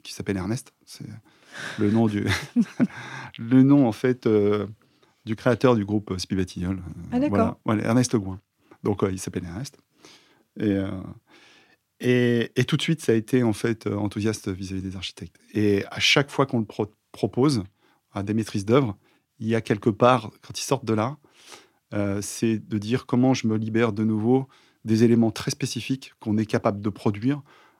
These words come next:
Speaker 1: au profit et au meilleur du projet. Et, euh, donc, euh, ça aussi, en fait, euh, nos prochains prescripteurs rapidement vont être, en fait, euh, cette chaîne de maîtrise d'œuvre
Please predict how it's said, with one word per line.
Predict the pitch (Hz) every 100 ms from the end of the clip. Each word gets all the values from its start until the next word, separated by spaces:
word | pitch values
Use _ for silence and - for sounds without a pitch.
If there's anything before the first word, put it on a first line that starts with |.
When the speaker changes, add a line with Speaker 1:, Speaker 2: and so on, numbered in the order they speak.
| _ _ _
Speaker 1:
au | -
profit | 135 - 131 - 143 151 143
et | 113
au | 117
meilleur | 117 123 120 120
du | 110
projet. | 110 107 95 - _ _
Et, | - 110 107
euh, | 98 101 110 - - - _
donc, | 110 120 113 -
euh, | 104 104 101 101 98 92 - _
ça | - 139
aussi, | 123 117 - 143 135
en | 110
fait, | 98 123 120
euh, | 104
nos | 101 104 101 _ _
prochains | - 123 135
prescripteurs | 120 123 - 117 - 123
rapidement | - 113 - 120 123 147 - - - -
vont | 101 110
être, | 120 -
en | 101
fait, | - 117 -
euh, | 104 104 98 98 101 101
cette | - 101 - - 95
chaîne | 95 120 110
de | 101
maîtrise | 101 - 101
d'œuvre | 95 110 107 98